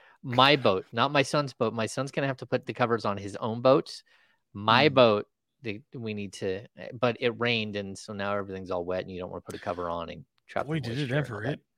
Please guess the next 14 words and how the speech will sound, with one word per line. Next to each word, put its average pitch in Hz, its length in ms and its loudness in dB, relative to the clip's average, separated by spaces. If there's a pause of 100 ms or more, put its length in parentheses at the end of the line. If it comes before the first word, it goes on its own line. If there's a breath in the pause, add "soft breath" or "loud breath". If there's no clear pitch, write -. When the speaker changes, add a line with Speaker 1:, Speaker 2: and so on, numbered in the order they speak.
(180)
Speaker 2:
It, 185 80 -12
I 135 140 -2
was 127 220 -2
caught 147 380 0
out 151 180 2
in 123 80 -6
the 107 60 2
middle 139 160 2
Speaker 1:
Torrential. 151 180 0
Speaker 2:
of 131 60 -2
that. 143 260 -2 (380)
It 143 140 -4
was 101 300 -12
horrible. 113 640 -10